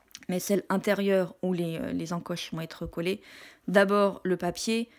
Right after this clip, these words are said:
puis coller l'encoche, parce que sinon, ça voudrait dire qu'il faut que je découpe mon papier de scrap pour laisser des trous pour les encoches, ça va être extrêmement galère. Et du coup, je vais probablement peindre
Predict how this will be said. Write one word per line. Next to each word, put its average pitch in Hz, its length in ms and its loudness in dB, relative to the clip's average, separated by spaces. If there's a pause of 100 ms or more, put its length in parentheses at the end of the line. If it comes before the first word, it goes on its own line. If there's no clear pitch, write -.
(260)
puis 233 280 2
coller 185 260 4
l'encoche, 202 640 -2 (120)
parce - 260 -6
que 175 80 -4
sinon, 185 440 -4
ça - 180 -4
voudrait 160 240 -4
dire 190 300 -4
qu'il - 140 -12
faut - 140 -10
que 180 140 -4
je 160 100 -8
découpe 214 380 -6
mon 202 120 0
papier 196 520 -4 (580)
de 196 120 0
scrap 220 480 -2 (140)
pour 185 160 -2
laisser 202 280 -2
des 190 140 0
trous 294 380 0 (560)
pour 214 140 0
les 202 120 2
encoches, 202 580 -2
ça - 220 -2
va 175 80 2
être 175 220 -4
extrêmement 175 560 -2
galère. - 400 -4 (1000)
Et 202 160 2
du 180 200 -8
coup, 226 460 0
je 190 60 -2
vais 175 120 0
probablement 185 680 0 (440)
peindre 180 520 0